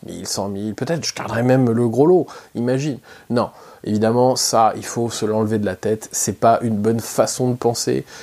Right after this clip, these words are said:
Il y a très peu de chances de gagner à l'euro million, il y a très peu de chances de gagner au loto. Euh, t'as des chances évidemment plus ou moins grandes de gagner quelques dizaines, centaines d'euros au jeu grattage,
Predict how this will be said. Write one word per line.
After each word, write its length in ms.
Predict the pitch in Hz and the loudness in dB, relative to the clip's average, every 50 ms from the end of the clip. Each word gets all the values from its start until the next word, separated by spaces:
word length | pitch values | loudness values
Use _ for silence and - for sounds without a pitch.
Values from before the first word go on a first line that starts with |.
| - - - | -14 -6 -4
Il 60 | - | -2
y 20 | |
a 60 | 98 | -2
très 240 | - - - - 147 | -2 -2 0 2 2
peu 160 | 135 - 143 | 2 4 2
de 60 | 123 - | 0 2
chances 220 | - 123 117 110 | 2 0 2 2
de 80 | 110 107 | 2 2
gagner 260 | 107 107 107 107 104 | 2 2 2 0 0
à 40 | 101 | 0
l'euro 220 | 104 101 101 101 | 0 0 0 0
million, 300 | 104 104 104 110 120 120 | -2 -2 0 0 0 0
il 80 | 110 101 | 0 -2
y 20 | |
a 60 | 101 | -4
très 260 | - - - - 123 | -4 -6 -4 -2 -2
peu 160 | 113 - 117 107 | -2 0 -2 -4
de 40 | - | -4
chances 400 | - - 110 113 110 - - - - - - - - | -2 -2 -2 -2 -2 -4 -8 -14 -18 -20 -14 -6 -2
de 80 | 110 | -2
gagner 260 | 107 107 107 107 107 | 0 0 2 2 2
au 60 | 104 104 | 2 0
loto. 360 | 101 98 95 - 113 113 - - - - - - - - - - | 0 -2 -2 0 -2 -2 -2 -4 -14 -16 -16 -16 -18 -14 -6 -2
Euh, 640 | - 101 98 104 101 98 98 101 98 98 98 101 101 | 0 2 2 4 4 4 4 2 2 2 0 0 -2
t'as 160 | - 113 104 | 0 -2 -2
des 140 | 104 110 113 | -2 -2 -2
chances 420 | - - 117 117 117 110 - - | 0 2 2 2 2 2 0 -2
évidemment 480 | 110 104 104 107 107 113 113 113 117 117 | -2 0 2 2 2 2 4 4 2 2
plus 240 | - - 113 107 117 | 2 0 0 0 2
ou 60 | 120 | 2
moins 180 | 117 113 113 110 | 2 2 2 2
grandes 260 | 104 107 120 120 117 | 4 4 4 4 4
de 80 | 107 110 | 4 2
gagner 260 | 104 110 113 117 110 | 2 2 2 2 2
quelques 800 | 104 113 101 - - 113 110 107 107 107 107 104 104 104 104 104 101 | 0 0 0 0 0 -2 0 2 2 2 2 2 2 2 0 0 -2
dizaines, 520 | 104 104 107 110 107 107 113 117 117 113 | -4 -2 0 0 2 4 4 4 4 2
centaines 380 | - - 113 107 113 110 110 107 | 0 -2 -2 -2 0 0 2 2
d'euros 340 | 107 104 98 107 113 113 110 | 2 2 2 2 0 2 2
au 40 | 104 | 2
jeu 160 | 101 107 107 | 2 2 2
grattage, 640 | 104 104 101 104 - - 107 101 101 107 107 104 | 2 2 0 -2 -2 0 2 4 4 4 2 0